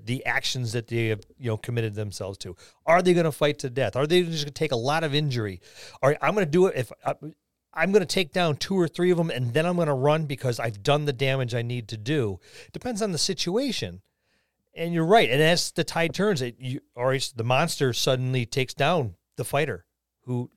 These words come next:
with a couple critical rolls, and the fighter's fumbling left and right. All right, there's the tank.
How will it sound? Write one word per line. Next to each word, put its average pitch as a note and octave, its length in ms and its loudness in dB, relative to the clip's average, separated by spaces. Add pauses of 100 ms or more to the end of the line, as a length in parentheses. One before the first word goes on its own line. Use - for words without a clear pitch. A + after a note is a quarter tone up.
with A#2+ 140 -2
a A2+ 40 -6
couple C#3 220 -6
critical C#3 400 -2
rolls, F3+ 380 2
and A#2 100 -8
the A#2 60 -4
fighter's D#3 340 -4
fumbling D#3 420 -4
left C#3+ 240 -4
and A#2 120 -8
right. F3+ 340 0 (560)
All - 80 -6
right, D3+ 180 2
there's G#3+ 240 6
the C#3 120 -16
tank. G3+ 420 0